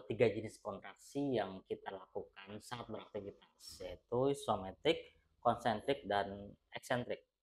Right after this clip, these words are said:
Isometrik artinya, eh, posisi kontraksi otot yang tidak merubah panjang otot, baik memendek atau memanjang. Sedangkan konsentrik adalah kontra-, kontraksi otot yang memendek, sedangkan eksentrik adalah kontraksi otot yang memanjang. Dalam semua aktivitas kita selalu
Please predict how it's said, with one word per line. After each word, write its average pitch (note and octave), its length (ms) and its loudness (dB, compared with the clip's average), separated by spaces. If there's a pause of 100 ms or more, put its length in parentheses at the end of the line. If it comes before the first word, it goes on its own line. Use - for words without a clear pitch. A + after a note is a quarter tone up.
(160)
Isometrik D3+ 480 0
artinya, C3 640 4
eh, F#2+ 340 -6 (460)
posisi G2+ 320 -4
kontraksi G2+ 480 -4
otot A#2 320 2
yang G2 160 -14
tidak A#2 240 2
merubah A#2 400 2
panjang G#2+ 320 -2
otot, - 400 -2
baik G#2 160 -2
memendek G2 400 -6
atau A2 160 -2
memanjang. A2 320 -2 (560)
Sedangkan G#2 240 2
konsentrik G#2 480 -4
adalah G2 640 2
kontra-, A2 320 -14 (240)
kontraksi F#2+ 400 -12
otot - 400 2
yang A#2 320 2
memendek, G2+ 640 0 (400)
sedangkan A#2 240 0
eksentrik A2+ 400 -4
adalah G2+ 320 0
kontraksi G2+ 400 -12
otot F#2+ 320 -2
yang A2+ 160 -4
memanjang. G#2 480 -6 (480)
Dalam F3+ 320 6
semua D3 480 4
aktivitas B2+ 240 -4
kita A2+ 320 -2
selalu D3+ 800 2